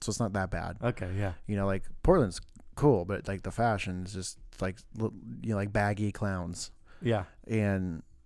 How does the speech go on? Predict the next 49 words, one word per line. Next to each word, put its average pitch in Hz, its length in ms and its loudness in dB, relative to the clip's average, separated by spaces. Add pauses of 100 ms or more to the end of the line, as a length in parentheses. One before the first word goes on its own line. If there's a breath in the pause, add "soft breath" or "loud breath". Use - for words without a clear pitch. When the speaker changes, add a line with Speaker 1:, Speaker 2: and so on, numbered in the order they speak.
(640)
Speaker 1:
like, 101 180 0
you're, 104 200 4
like, 98 280 -2
you 104 80 4
lost 98 320 0
your 104 80 4
hair 98 240 2
before 95 340 0
you 98 100 0
turned 92 340 -2
twenty-five 107 1000 4
<laughs> - 60 -4
or 127 100 4
something. - 460 -2
I 143 80 4
don't 147 120 4
know 151 160 0
what 131 120 4
it 110 100 2
is. 101 320 2 (580 loud breath)
You 123 140 4
know, 113 180 4
just 107 260 -4 (580 loud breath)
Speaker 2:
Somebody 131 320 4
came 127 240 4
in 120 80 4
the 113 80 4
night 107 260 2
and 101 80 -2
cut - 220 -4
your 104 80 2
hair. 95 280 -2 (140)
Speaker 1:
Yeah. 117 420 8
Speaker 2:
I 120 40 6
don't 117 100 2
know 120 80 4
what 113 100 2
happened. 98 480 -2
Speaker 1:
But, 143 120 6
like, 127 180 4
made 117 200 4
it 107 80 2
go 107 200 4
away. 101 320 4
Like, 95 140 -2
it's 101 160 -2
not 98 140 0
coming 92 260 2
back. 95 440 0